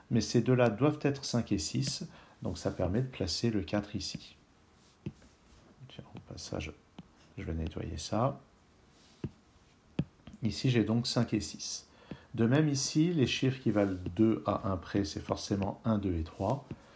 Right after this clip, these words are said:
ce qui fait que ce trois ici ne peut valoir que quatre,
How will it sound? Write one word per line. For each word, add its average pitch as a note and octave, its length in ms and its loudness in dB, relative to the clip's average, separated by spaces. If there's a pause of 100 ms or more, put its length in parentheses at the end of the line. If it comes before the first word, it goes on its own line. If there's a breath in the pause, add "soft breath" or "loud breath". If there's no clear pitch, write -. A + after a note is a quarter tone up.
(200 loud breath)
ce - 160 -2
qui A2 200 0
fait A2 180 4
que G#2+ 100 2
ce G#2 180 0
trois G#2 280 2
ici F#2 460 -2 (360 soft breath)
ne A#2 160 4
peut B2+ 160 0
valoir G2 420 4
que - 80 -2
quatre, C3+ 560 0